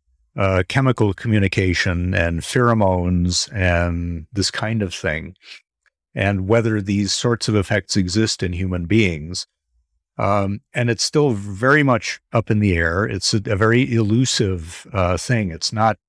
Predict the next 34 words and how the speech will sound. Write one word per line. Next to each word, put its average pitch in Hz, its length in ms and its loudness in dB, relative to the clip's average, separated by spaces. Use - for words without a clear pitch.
you 98 120 -2
know, 98 300 2
a 98 80 0
kind 107 200 2
of 92 120 0
in-your-face 113 1000 2
effect. 104 580 -2
Um, 104 460 0
a 147 100 0
lot 123 240 2
of 151 80 -2
it 151 140 -6
seems 127 400 0
to 127 100 0
be 110 400 -2
subliminal, 110 720 0
you 104 80 -2
know, 101 180 0
so 104 540 0
you, 110 420 2
you 104 160 2
can't, 135 540 -2
uh, 104 260 4
you 110 120 2
don't 127 220 2
meet 143 240 0
someone 113 640 2
and 101 220 -2
smell 123 260 4
your 110 160 4
hand 107 520 2
and 107 140 0
immediately 104 560 2
think, 113 540 -2